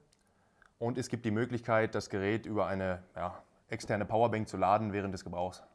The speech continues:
falls man dementsprechend nochmal zusätzlichen, äh, Akkubetrieb braucht, wenn's mal wieder länger dauert. Des Weiteren verfügt das Gerät über ein Aluminiumgehäuse, was zum einen für die Robustheit spricht, aber auch dementsprechend das Gewicht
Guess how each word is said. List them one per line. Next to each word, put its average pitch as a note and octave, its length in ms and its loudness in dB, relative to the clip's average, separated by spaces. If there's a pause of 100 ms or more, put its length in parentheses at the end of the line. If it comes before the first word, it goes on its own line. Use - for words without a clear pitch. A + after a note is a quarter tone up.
(340)
falls G#2 340 -2
man G2+ 140 -2
dementsprechend F#2+ 580 -4
nochmal F#2 520 0 (260)
zusätzlichen, F#2+ 640 -6 (120)
äh, - 60 -10
Akkubetrieb F#2+ 560 -4
braucht, G2 240 2
wenn's G2 160 -6
mal F#2 120 -2
wieder F2+ 120 -2
länger F2+ 220 0
dauert. E2+ 300 -6 (1500)
Des F#2+ 100 -6
Weiteren B2+ 460 4
verfügt A#2+ 300 -2
das A2+ 120 0
Gerät A#2 300 0
über G#2+ 140 0
ein G2+ 100 0
Aluminiumgehäuse, C3 960 2 (120)
was - 280 -2 (160)
zum - 160 -4
einen G#2+ 200 2
für A#2+ 100 -2
die G#2+ 60 2
Robustheit C#3 460 0
spricht, D3 300 -2 (500)
aber A#2 260 8
auch A2+ 200 4
dementsprechend G#2+ 580 -2
das G2 120 -4
Gewicht A2 400 -4